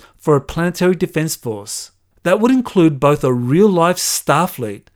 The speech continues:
and also advanced medical technologies for widespread use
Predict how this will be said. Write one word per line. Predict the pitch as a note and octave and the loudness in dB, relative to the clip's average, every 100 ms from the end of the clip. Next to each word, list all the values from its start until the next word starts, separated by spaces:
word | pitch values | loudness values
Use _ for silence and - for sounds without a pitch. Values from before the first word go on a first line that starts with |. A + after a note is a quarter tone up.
| _ | _
and | D#3+ E3+ | -6 0
also | G3 A3 - D#3 | 2 2 4 0
advanced | D3+ B2 A#2+ D3 G3+ G3+ | 0 -6 -2 0 0 -2
medical | F3+ A3+ G3+ | -2 -2 -4
technologies | - C#3+ C3+ A#2+ B2 C#3+ C#3+ - _ | -4 -6 -4 -4 -4 -6 -8 -14 _
for | - C#3+ | -2 2
widespread | C#3 D3+ F3 - - F#3+ F#3 | 4 4 2 -4 0 0 0
use | F3+ A#2+ A2 | -2 0 -2